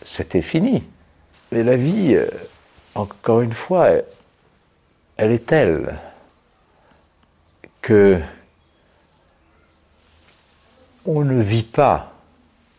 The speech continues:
quand on a seize ans, quinze, seize ans, que, que j'avais alors, euh, on ne vit pas tous les jours, à tout instant, dans, euh,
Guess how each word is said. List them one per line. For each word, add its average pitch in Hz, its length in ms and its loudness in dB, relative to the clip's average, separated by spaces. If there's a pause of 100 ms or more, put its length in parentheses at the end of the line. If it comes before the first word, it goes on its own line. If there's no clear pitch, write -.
(160)
quand 85 320 -10
on 85 180 -4
a 80 140 -6
seize 85 400 -2
ans, 120 220 0
quinze, 73 260 -10
seize 80 400 -6
ans, 131 320 -2 (420)
que, - 120 -20
que 73 80 -18
j'avais 135 240 -6
alors, 143 400 -6 (960)
euh, 90 260 -6 (200)
on 104 100 0
ne 104 100 4
vit 98 220 0
pas 151 500 2 (360)
tous - 160 0
les 101 160 6
jours, 90 680 -4 (280)
à 101 100 -2
tout - 260 -6
instant, 80 640 -4 (1300)
dans, 80 560 -2
euh, 69 120 -6